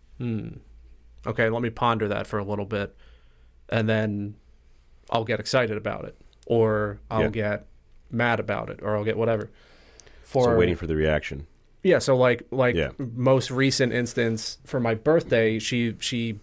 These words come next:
Speaker 1: bought me this new electronic kit, and,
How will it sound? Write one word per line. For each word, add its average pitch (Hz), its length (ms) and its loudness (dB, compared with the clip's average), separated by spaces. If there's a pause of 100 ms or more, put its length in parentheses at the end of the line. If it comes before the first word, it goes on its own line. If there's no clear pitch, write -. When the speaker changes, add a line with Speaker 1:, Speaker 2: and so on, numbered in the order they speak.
Speaker 1:
bought 117 200 4
me 117 100 -2
this 113 220 -2
new 113 400 0
electronic 117 600 0
kit, - 280 0 (1040)
and, 113 460 0